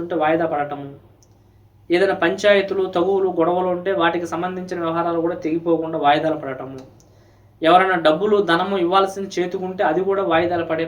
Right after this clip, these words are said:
ప్రమాదాలు జరగటము, తర్వాత ఉద్యోగానికి సంబంధించి, బతుకు తెరువుకు సంబంధించి ఏదైనా నిర్ణయాలు తీసుకోవాలనుకున్నా కూడా ఈ రోజు కాకపోతే రేపు, రేపు కాకపోతే మరుసటి రోజు అని ఇలా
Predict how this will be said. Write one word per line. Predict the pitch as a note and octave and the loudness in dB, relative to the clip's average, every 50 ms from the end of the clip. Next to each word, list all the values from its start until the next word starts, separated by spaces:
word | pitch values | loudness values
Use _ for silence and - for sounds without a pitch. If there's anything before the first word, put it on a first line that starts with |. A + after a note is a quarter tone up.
| - C#3+ | -6 -6
ప్రమాదాలు | C#3+ D3+ D#3 D#3 D#3 D3+ D3+ D3 C#3 | -4 -4 -2 0 0 -2 -2 -4 -8
జరగటము, | C#3 C3+ - - B2+ B2 B2+ B2+ - - - _ - - - - - - - - - _ - - - | -10 -10 -10 -12 -12 -14 -14 -18 -20 -20 -20 _ -20 -20 -20 -20 -20 -20 -20 -20 -20 _ -20 -6 0
తర్వాత | E3 F#3 G#3+ A3+ A3+ A3 A3 A3 G3 D#3+ | 4 4 6 6 4 4 2 2 2 2
ఉద్యోగానికి | D3 D3+ D3+ F3 G#3 A3 G#3+ G#3+ G#3+ G#3 G#3 G#3 G3 G3+ | 0 -2 -2 0 2 4 4 4 4 2 2 -2 -6 -6
సంబంధించి, | G3 G3 G3 F#3+ F#3+ F#3+ F#3+ F#3+ F#3+ - G#3+ G#3+ F3 D#3 | -8 -8 -8 -8 -8 -8 -10 -12 -10 -8 -8 -6 -4 -4
బతుకు | D#3 D#3 G3 G#3+ G3+ G#3 | -6 -6 -4 -4 -2 0
తెరువుకు | G3+ G3+ G3+ F#3+ - - | 0 2 0 0 -2 -4
సంబంధించి | F3 F3 F3 F3 E3+ E3+ E3+ E3+ - G#3 F#3+ | -8 -8 -6 -8 -6 -6 -8 -6 -4 -2 -2
ఏదైనా | F3 F#3 F3+ F3+ E3 | 0 0 -2 -2 -2
నిర్ణయాలు | D#3+ E3 F#3+ G3+ G#3 G3+ F#3+ - - | -2 -2 0 0 0 0 0 -2 -4
తీసుకోవాలనుకున్నా | F#3 F3+ - - G3 F#3+ F#3+ F3 E3 E3+ F3 F#3+ F#3 F#3 F3+ F3 E3+ D#3+ | -8 -8 -6 -2 0 2 2 2 0 -2 -6 -6 -6 -4 -4 -4 -2 -2
కూడా | E3 E3+ G#3+ - - - - - - - - _ | 0 0 0 -2 -4 -8 -16 -20 -20 -20 -16 _
ఈ | F#3 F#3+ G#3+ G#3+ | 0 2 4 6
రోజు | A3 G#3+ G#3+ G#3 G3+ G3+ | 6 6 6 4 4 2
కాకపోతే | F#3+ G3 F#3+ F#3+ F#3+ F#3 F#3 E3 E3 | 4 2 2 0 -4 -4 -2 0 2
రేపు, | F3+ G3 G3 A3+ A3+ F#3 F#3 | 2 2 2 0 -2 0 0
రేపు | G3 G3 G3 G3 G3+ | 0 0 0 0 0
కాకపోతే | F#3+ F#3 F#3 F3+ F3 F#3+ F3 E3+ | 0 0 0 -2 -6 -2 0 0
మరుసటి | F3 - - G3 G3 F#3 F#3 | 0 0 -2 -4 -2 -2 -2
రోజు | F3+ F3+ F#3+ G#3+ G#3 | -2 -2 -4 -4 -4
అని | F3 F3+ F#3 F3 | -4 -2 -2 2
ఇలా | F3 F3+ | 2 4